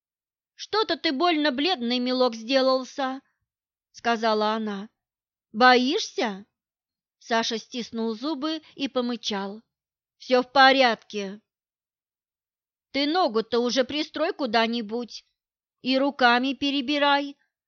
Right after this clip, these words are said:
Вот и молодец, вот и славно, справился».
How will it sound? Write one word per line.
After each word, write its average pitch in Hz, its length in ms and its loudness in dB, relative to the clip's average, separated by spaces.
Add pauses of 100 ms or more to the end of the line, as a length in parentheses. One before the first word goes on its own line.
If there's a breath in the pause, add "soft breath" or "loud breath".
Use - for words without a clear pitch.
(100)
Вот 226 480 4
и 269 60 2
молодец, 226 840 2
вот 269 300 0
и 240 80 -2
славно, 233 760 -2 (200 soft breath)
справился». 269 1080 2